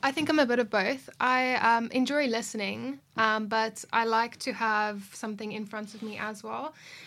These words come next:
And, um, for me, the best way that I remember information is if I can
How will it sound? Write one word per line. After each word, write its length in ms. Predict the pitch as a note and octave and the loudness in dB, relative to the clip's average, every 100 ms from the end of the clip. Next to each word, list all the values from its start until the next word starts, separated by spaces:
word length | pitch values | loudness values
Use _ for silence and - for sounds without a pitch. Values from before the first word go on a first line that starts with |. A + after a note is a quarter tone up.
| - | 0
And, 280 | A3+ A3+ G#3+ | 0 0 0
um, 360 | A3 G#3+ G#3+ | 0 0 -4
for 180 | - C#4 | -6 -2
me, 200 | C4 C4+ | 2 2
the 100 | B3 | 0
best 400 | G3+ A3+ A#3 - | -2 -2 -4 -4
way 160 | A3+ A3 | -4 -2
that 160 | A3 - | -4 -2
I 540 | G#3+ A3 A3 G#3+ G#3 - | 4 4 4 2 -2 -6
remember 560 | A3+ A3+ A#3+ A#3 A3 G#3+ | -4 0 0 0 0 -2
information 1040 | A3 A3 G#3+ G#3 G#3 G#3 G3+ - A#3 A#3+ - - - - | -4 -6 -6 -6 -4 -6 -8 -8 -8 -10 -14 -20 -20 -4
is 180 | A#3 A3 | -2 0
if 180 | A3+ A3 | 0 0
I 240 | A#3+ A#3+ | 0 0
can 720 | A#3+ - A#3 A3+ A3 A3 G3+ | -2 -2 -2 -2 -4 -6 -8